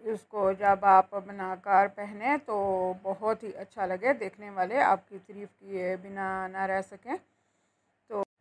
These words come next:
फैशन से रिलेटेड इन्फॉर्मेशन के लिए चैनल को सब्सक्राइब करें और बेल को भी प्रेस करें, ताकि आने वाली लेटेस्ट वीडियो का नोटिफिकेशन आप तक पहुंच सके और आप फैशन की दुनिया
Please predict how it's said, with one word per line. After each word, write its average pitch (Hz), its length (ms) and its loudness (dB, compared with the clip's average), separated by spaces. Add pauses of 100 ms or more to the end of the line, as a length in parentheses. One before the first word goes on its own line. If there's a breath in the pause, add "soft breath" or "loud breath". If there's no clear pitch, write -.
(140)
फैशन 233 360 2
से 220 160 -6
रिलेटेड 202 640 -2
इन्फॉर्मेशन 214 1080 -4
के 202 120 -2
लिए 226 180 4
चैनल 208 320 -4
को 214 160 -8
सब्सक्राइब 202 560 -4
करें 214 280 -2
और 254 120 6
बेल 196 180 2
को 196 160 -6
भी 196 120 -4
प्रेस 202 380 -2
करें, 233 280 -4
ताकि 208 280 6 (160)
आने 202 240 -2
वाली 202 260 4
लेटेस्ट 202 480 -4
वीडियो 196 240 -4
का 240 160 2
नोटिफिकेशन 208 640 -12
आप 185 200 -4
तक 196 100 -10 (260)
पहुंच 226 300 -2
सके 233 360 -2
और 190 680 10
आप 208 220 12
फैशन 220 440 -6
की 208 180 -4
दुनिया 190 800 -2